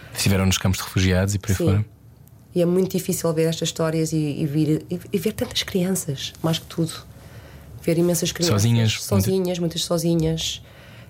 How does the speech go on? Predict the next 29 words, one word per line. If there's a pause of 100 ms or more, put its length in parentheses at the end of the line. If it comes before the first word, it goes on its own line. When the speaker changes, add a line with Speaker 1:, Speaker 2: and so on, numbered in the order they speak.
(100)
Speaker 2:
E
o
que
acontece (360)
quando
viajam
sozinhas,
conheci
um
grupo
de
rap-,
de,
de
raparigas (120)
em, (200)
em
Itália, (840)
abusadas (440)
Speaker 1:
Sexualmente.
Speaker 2:
sexualmente, (360)
do
minuto
que
entram (720)
norte, (100)
na,
em
África,